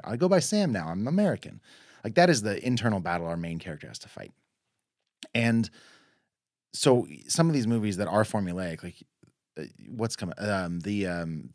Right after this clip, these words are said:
the Exorcist remake is coming out soon. I very much doubt that that's gonna be anything new. And I still think it might be okay. Uh, The Pope's Exorcist with Russell Crowe just came out. I turned that movie off. It was, it literally brought nothing new to the table.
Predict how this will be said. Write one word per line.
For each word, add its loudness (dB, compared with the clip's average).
the -6
Exorcist -2
remake -2
is -4
coming 0
out 0
soon. 0
I 0
very 2
much 2
doubt 0
that -14
that's -2
gonna -2
be -2
anything -4
new. -12
And -8
I -8
still -4
think -4
it -6
might -6
be -6
okay. -8
Uh, -12
The -12
Pope's -4
Exorcist -4
with -8
Russell -4
Crowe -4
just -4
came 0
out. -4
I 0
turned 0
that 0
movie -4
off. -4
It -4
was, -6
it -2
literally 4
brought -2
nothing -6
new -4
to -4
the -6
table. -14